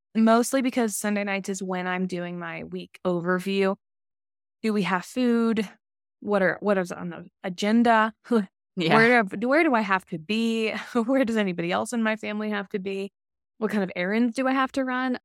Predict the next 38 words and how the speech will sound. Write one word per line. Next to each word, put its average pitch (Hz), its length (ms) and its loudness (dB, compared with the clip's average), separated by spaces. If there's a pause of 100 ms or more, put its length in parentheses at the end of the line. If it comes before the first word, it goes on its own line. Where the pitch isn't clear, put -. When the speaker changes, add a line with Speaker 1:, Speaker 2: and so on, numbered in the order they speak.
(280)
Speaker 1:
I 240 80 4
know 269 120 6
I've 262 100 4
mentioned 226 320 2
this 196 80 -6
on 196 80 0
the 185 60 0
podcast 190 440 -6
before, 190 260 -2
but 190 80 0
I 185 100 0
live 220 220 -2
quite 208 360 0
a - 40 -4
distance 185 460 -6
from - 80 -10
the 185 80 -6
grocery 180 360 -4
store. 277 300 -4
And 226 220 -4
so 190 300 0 (720)
I 226 280 2 (180)
almost 220 480 2
always 180 440 -2
lump 180 240 -6
it 175 100 -4
together 170 340 0
with 175 140 -6
other 170 200 -4
errands. 165 360 -6
It's 185 200 -8
very 214 580 4
rarely 190 520 2
its - 160 -10
own 175 320 -4
trip. 156 320 -10 (320)
And 208 120 0
so 185 400 4